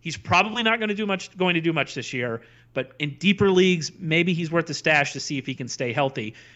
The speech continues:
Because if he can stay healthy, he's talented enough to be a, a big-time fantasy player.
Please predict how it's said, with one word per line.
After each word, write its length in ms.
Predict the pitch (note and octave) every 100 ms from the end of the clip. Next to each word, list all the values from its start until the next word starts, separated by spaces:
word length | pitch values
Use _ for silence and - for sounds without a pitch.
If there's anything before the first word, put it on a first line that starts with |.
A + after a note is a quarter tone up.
| -
Because 240 | D3+ E3
if 120 | G3
he 80 | C4+
can 120 | A#3+
stay 160 | - E3+
healthy, 380 | F3+ F3+ B2+ G#2+
he's 200 | D#3 -
talented 460 | - E3+ D#3+ C#3+
enough 220 | C3+ B2
to 80 | -
be 320 | B2+ A#2+ A2+ - _ -
a, 100 | C3 - -
a 60 |
big-time 460 | C3+ B2 C#3+ D3 B2
fantasy 360 | A#2 A2+ G#2 F#2
player. 260 | - -